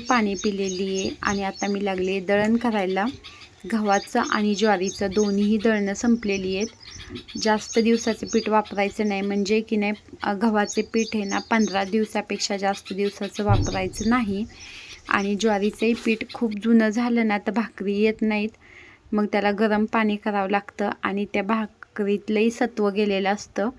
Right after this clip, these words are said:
त्याच्यामुळं अशी जुनी पीठं वापरायची नसतात. त्यामुळे ना मी जास्त जुनं पीठ वापरत नाही, तर, अ,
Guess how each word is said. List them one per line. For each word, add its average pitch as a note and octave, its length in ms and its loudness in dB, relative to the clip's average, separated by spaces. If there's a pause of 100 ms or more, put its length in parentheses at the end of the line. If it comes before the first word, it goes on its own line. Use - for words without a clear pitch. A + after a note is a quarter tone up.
(440)
त्याच्यामुळं G#3 480 0
अशी G#3+ 320 -2
जुनी G#3 300 2
पीठं A#3 360 0
वापरायची G3+ 600 -2
नसतात. A3+ 420 -2 (120)
त्यामुळे G3+ 420 0
ना G3+ 200 0 (720)
मी G#3 180 2
जास्त G#3+ 360 2
जुनं G#3 420 2
पीठ G#3+ 160 -2
वापरत G3+ 480 -4
नाही, G#3 360 0 (680)
तर, G3+ 180 -2
अ, G3+ 200 0